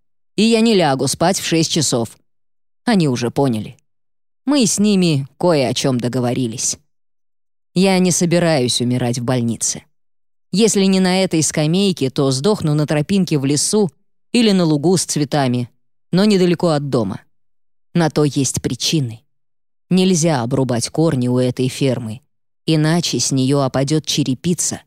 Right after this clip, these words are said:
как листья с мертвого дерева. Они поднялись на второй этаж, открыли окна, зашли в мастерскую, в сарай,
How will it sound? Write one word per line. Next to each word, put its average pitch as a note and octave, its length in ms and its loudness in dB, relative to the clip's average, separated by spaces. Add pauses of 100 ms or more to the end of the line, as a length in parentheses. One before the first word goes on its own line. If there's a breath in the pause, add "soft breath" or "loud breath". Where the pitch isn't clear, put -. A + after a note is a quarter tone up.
(320)
как D#3+ 220 0
листья D#3+ 480 -2
с - 100 -4
мертвого B2 480 -2
дерева. A#2 400 -4 (1400)
Они G#3 220 2
поднялись A#3 460 2
на G#3 120 2
второй F3+ 360 2
этаж, E3 500 -2 (140)
открыли E3 460 0
окна, D#3+ 560 2 (420)
зашли E3+ 400 2
в F#3 60 -4
мастерскую, E3+ 880 0
в - 80 -8
сарай, D3+ 580 -2